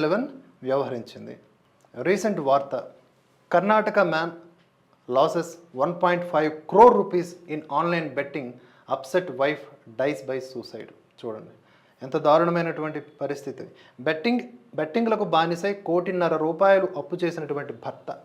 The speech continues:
మనస్తాపంతో ఆత్మహత్య చేసుకున్న భార్య. కర్ణాటక చిత్రదుర్గకు చెందిన దర్శన్ బాబు, రంజిత్, వీరిరువురికి రెండు వేల ఇరవైలో వివాహం జరిగింది. బెట్టింగ్లకు బానిసైన దర్శన్ బాబు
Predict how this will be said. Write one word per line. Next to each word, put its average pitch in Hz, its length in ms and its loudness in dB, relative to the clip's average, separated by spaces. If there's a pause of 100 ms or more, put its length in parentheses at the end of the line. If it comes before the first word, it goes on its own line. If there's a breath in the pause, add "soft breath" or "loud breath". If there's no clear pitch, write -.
(340 soft breath)
మనస్తాపంతో 170 640 0 (140)
ఆత్మహత్య 156 380 -4 (120)
చేసుకున్న 143 360 -10 (140)
భార్య. 110 260 -10 (440 soft breath)
కర్ణాటక 180 420 4 (260)
చిత్రదుర్గకు 175 640 0
చెందిన 151 220 -6 (120)
దర్శన్ 170 380 -4
బాబు, 143 200 0 (460 loud breath)
రంజిత్, 160 500 -4 (760 soft breath)
వీరిరువురికి 170 920 0
రెండు 170 240 0
వేల 175 120 4
ఇరవైలో 185 320 2 (100)
వివాహం 160 360 2
జరిగింది. 156 320 -4 (180)
బెట్టింగ్లకు 202 480 0
బానిసైన 165 500 0
దర్శన్ 135 400 -2
బాబు 160 300 0